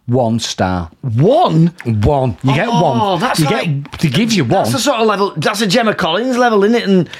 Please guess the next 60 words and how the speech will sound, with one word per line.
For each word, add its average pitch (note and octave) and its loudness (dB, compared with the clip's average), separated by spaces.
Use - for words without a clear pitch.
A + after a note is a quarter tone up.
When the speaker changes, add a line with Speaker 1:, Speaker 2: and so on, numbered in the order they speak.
Speaker 2:
you D#3+ 0
know, G3 4
years F#3 2
gone F#3+ 0
by, G#3+ 0
the, F3 2
the D#3 0
ones F3 2
Speaker 1:
One C#3 2
Speaker 2:
that E3+ 2
were F3 4
Speaker 1:
star. F3 0
Speaker 2:
notoriously F3+ 0
just D#3 -6
crying F3 0
and D#3 0
Speaker 1:
But E3+ 2
Speaker 2:
throwing F#3 2
up - -2
at D#3 -4
the F3 0
Speaker 1:
what A#3 2
I A3+ 2
Speaker 2:
thought. F#3+ 2
Speaker 1:
would - -6
say A#2 0
is A#2 -4
that D#3 -2
'cause F#3 -2
they F#3 -2
focus D#3+ -2
a D3 0
lot D3 0
on C3+ 0
Matt C#3 0
Hancock C#3+ -4
early A2+ 0
days, G#2+ -2
the D#3 2
only, A3+ 4
it's - -10
a - -2
bit B3 -6
boring B3+ 0
really G2+ 0
this G#2 -2
year. A#2+ 0
Speaker 2:
Yeah. - 0
Speaker 1:
There's D3+ -2
not D#3 -4
really B2 -2
kicking A2 -8
off D3+ -6
much. A2+ -8
The, C#3 -2
the B2+ -2
saving D3+ 0
grace A2+ -2
is, G2 -4
uh, E2+ -10